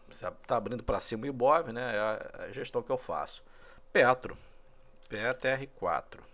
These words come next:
Vinte e quatro e quarenta e um. Acabou de piscar, é uma top de linha.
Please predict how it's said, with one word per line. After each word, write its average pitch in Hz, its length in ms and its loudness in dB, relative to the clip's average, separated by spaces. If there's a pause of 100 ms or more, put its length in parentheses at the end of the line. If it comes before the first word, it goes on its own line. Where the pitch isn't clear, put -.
(2000)
Vinte 101 260 -12
e - 60 -12
quatro 92 360 -2
e - 40 -16
quarenta 110 600 -2
e 143 80 -6
um. 82 240 -12 (140)
Acabou 82 540 -10
de 117 280 -14 (680)
piscar, 113 540 0
é 107 40 -2
uma 87 200 -10
top 85 360 -8
de 98 240 -12
linha. 120 440 -12